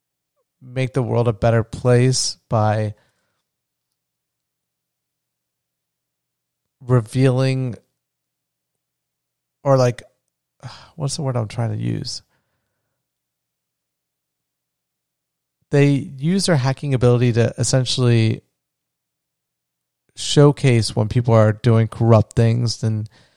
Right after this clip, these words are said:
uh, th-, I don't know what their ideology is, essentially, but they're, they're really against, like, corporate, uh, America, and they really, like, they promote themselves as looking out for the little guy. They have no leader, and, and it's, like, a very loose organization, but,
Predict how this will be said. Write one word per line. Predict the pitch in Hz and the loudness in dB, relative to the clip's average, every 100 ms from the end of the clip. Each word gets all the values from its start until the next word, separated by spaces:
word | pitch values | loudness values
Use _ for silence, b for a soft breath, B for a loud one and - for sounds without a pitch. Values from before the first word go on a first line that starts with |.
| b b b | b b b
uh, | - | -14
th-, | - - - _ - _ 156 | -12 -16 -18 _ -20 _ -4
I | |
don't | 175 202 | -4 -2
know | 190 | -2
what | 170 | -2
their | 143 120 - | 2 0 2
ideology | 117 123 113 117 110 110 | 0 2 4 2 0 0
is, | 107 - | -2 -4
essentially, | - 113 101 107 | -4 -4 -2 -4
but | 104 101 | -2 0
they're, | 131 139 | 2 2
they're | 127 123 120 | 2 2 2
really | 117 156 160 | 2 0 2
against, | 117 - 117 110 107 - | 2 2 0 0 -2 -2
like, | 107 107 _ 226 | -2 -2 _ -20
corporate, | - 127 120 - 120 117 113 - _ _ - | 0 4 4 2 2 4 2 0 _ _ -12
uh, | - 120 - | -4 -4 -4
America, | 120 117 117 117 107 123 117 113 113 | -4 0 0 0 0 2 2 4 2
and | 110 107 107 - _ _ _ _ _ _ _ _ - | 0 -2 -4 -10 _ _ _ _ _ _ _ _ 0
they | 127 | 0
really, | 117 147 151 139 | 4 4 4 2
like, | - 120 - | 2 0 0
they | 123 | -2
promote | - 135 135 | -2 -2 -2
themselves | 139 117 117 107 | -2 -2 -2 0
as | 104 117 | -2 -2
looking | 110 | 2
out | 110 - | 0 0
for | |
the | 107 | -2
little | 107 110 | 0 0
guy. | 104 110 110 107 _ - | 0 2 2 0 _ -2
They | 120 | 2
have | 143 | 2
no | 160 | 4
leader, | 131 113 120 120 120 | 4 4 4 4 6
and, | 120 110 - | 4 2 0
and | 113 110 | 0 0
it's, | 117 - | -2 -2
like, | 120 113 | -4 -2
a | 117 110 | -2 -2
very | 113 127 117 | 0 0 0
loose | 113 117 110 | 2 2 2
organization, | 123 110 107 - 113 - 120 117 | 2 2 2 2 -2 0 -4 0
but, | 113 110 - | 0 0 -2